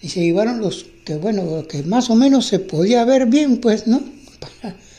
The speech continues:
para andar decentemente. Y no quieren dar nada por justamente estas reglas que yo les estoy diciendo de Hebreos nueve.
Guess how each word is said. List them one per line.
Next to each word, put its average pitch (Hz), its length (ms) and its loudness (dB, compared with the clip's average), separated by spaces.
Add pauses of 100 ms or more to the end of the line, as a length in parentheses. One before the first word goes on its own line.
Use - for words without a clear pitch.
(260)
para 160 200 -2
andar 202 280 2
decentemente. 202 880 0 (840)
Y 156 200 -4
no 214 160 0
quieren 254 260 2
dar 254 220 0
nada 277 400 2
por 190 140 -2
justamente 247 680 -2
estas 214 260 -6
reglas 233 360 0
que 165 220 -4
yo 185 100 0
les 202 120 -2
estoy 208 200 0
diciendo 214 280 0
de 185 100 0
Hebreos 196 380 0
nueve. 226 520 0